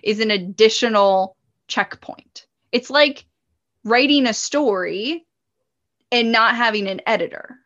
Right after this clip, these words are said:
Like, yes, you can edit it yourself and you'll see some things, but you will never see "and, and" written in a sentence.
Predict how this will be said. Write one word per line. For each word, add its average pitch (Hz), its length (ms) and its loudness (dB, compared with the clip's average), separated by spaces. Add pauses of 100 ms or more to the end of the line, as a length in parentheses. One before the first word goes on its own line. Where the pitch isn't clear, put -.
(260)
Like, 220 200 0
yes, 285 300 0
you 220 140 -2
can 285 160 0
edit 226 280 0
it - 80 0
yourself 254 540 0
and 208 120 -2
you'll 196 120 -2
see 262 260 -2
some 214 320 -2
things, 262 280 2
but 190 120 -8
you 226 140 -8
will 220 320 2 (140)
never 226 960 0 (120)
see 226 600 -4 (220)
"and, 220 340 0
and" 202 580 -4 (160)
written 208 280 -4
in 202 120 -4
a 208 40 -6
sentence. - 800 -4